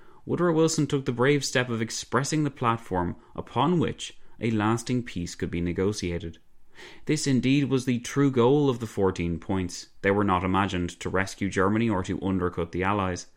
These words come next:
Instead, Wilson believed that by outlining the minimal terms upon which peace would be negotiated,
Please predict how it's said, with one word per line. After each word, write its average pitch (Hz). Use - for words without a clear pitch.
Instead, 196
Wilson 101
believed 101
that 95
by 98
outlining 107
the 90
minimal 117
terms 104
upon 90
which 87
peace 101
would 87
be 87
negotiated, 107